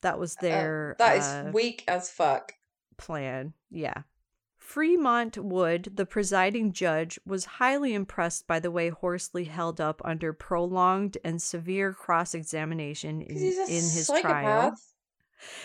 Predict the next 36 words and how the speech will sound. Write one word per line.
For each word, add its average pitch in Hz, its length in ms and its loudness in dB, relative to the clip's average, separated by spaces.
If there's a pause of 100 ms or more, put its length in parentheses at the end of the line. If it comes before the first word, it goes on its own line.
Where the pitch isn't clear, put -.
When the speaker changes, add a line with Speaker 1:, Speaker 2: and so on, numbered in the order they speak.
(200)
Speaker 1:
Yeah, 339 280 6
he 339 180 2
sounds, 302 360 0
like, 311 240 2
similar 285 520 0
to 269 180 -6
yours, 226 500 2
Emily. 202 640 0
He's, 196 280 -6 (260)
like, 196 240 4
just 202 300 -2
straightforward, 196 760 2
like, 170 240 0 (120)
"This 185 200 0
is 190 160 -2
my 185 200 4
reality. 165 800 -2 (160)
This 175 180 -4
is 175 120 -4
Speaker 2:
No 214 100 2
Speaker 1:
how - 60 8
things 208 60 0
Speaker 2:
problem 202 340 4
Speaker 1:
happened." 190 180 2
Speaker 2:
lying. 185 580 -2 (240)
I 196 100 0
can 196 160 -4
Speaker 1:
Yeah. 175 200 6
Speaker 2:
lie - 80 -2
to 196 100 -10
you 175 340 -2
on 175 180 0
the 165 120 0
dime. 139 400 -2
Like, 185 80 -8
Speaker 1:
Confident, 190 800 0